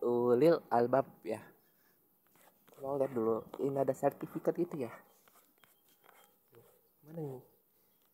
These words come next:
Ya, sertifikatnya nggak terlalu jelas ya bacaannya. Apa yang dia tulis gitu. Mau lihat lagi, guys.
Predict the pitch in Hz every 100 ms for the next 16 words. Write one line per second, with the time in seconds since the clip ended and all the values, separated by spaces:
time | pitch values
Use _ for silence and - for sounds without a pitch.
0 | _ _ _ _ _ _ _ _ _ _
1 | _ _ _ _ 156 143 139 - 135 131
2 | 143 160 147 107 135 135 139 147 - 127
3 | 131 135 131 127 131 139 - - _ -
4 | _ _ _ _ _ _ _ _ _ _
5 | _ _ _ _ 135 135 135 131 131 131
6 | 139 147 156 - 139 123 - _ _ _
7 | _ _ _ _ _ _ _ _ - -
8 | _ _ _ _ _ _ 160 156 139 127
9 | - 139 131